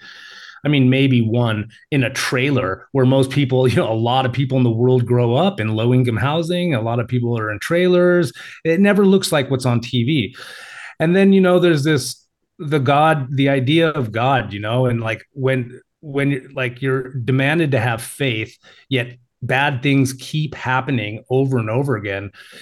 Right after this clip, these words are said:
it's hard to have faith, you know? And like I said, it's just these stories that surround us that, you know, we start to compare ourselves to. So I think that most people,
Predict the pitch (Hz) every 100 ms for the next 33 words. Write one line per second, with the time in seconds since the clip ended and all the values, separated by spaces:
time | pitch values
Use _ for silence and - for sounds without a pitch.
0 | - 135 127 196 240 120 104 - 101 90
1 | - 101 101 139 160 - - - 147 190
2 | 151 - 202 143 123 151 123 160 - -
3 | 143 170 165 120 107 - 107 107 139 170
4 | 113 - 120 104 _ _ _ _ _ _
5 | - 135 139 131 113 123 135 139 135 -
6 | 151 156 156 160 - 131 139 165 131 -
7 | 101 92 - 107 95 135 139 208 262 254
8 | 175 139 123 127 127 139 135 131 117 117